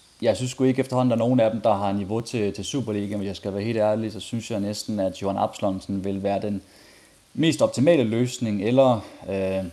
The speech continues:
måske smide en, en Gardemand over på venstre bak, for jeg synes generelt, vi har et problem derovre,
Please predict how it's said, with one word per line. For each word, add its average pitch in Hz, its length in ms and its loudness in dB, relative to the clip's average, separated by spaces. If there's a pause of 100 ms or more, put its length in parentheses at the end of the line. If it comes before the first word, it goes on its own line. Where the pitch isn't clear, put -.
måske 104 300 -2
smide 104 300 -2
en, 98 60 -2
en 98 300 -4
Gardemand 101 680 0
over 104 160 2
på 95 160 -6
venstre 101 240 -4
bak, 95 280 -4
for 104 80 -4
jeg 95 120 -4
synes 123 280 -2
generelt, 104 440 2
vi 104 60 -4
har 101 100 0
et 98 60 0
problem 98 400 -4
derovre, 98 380 -2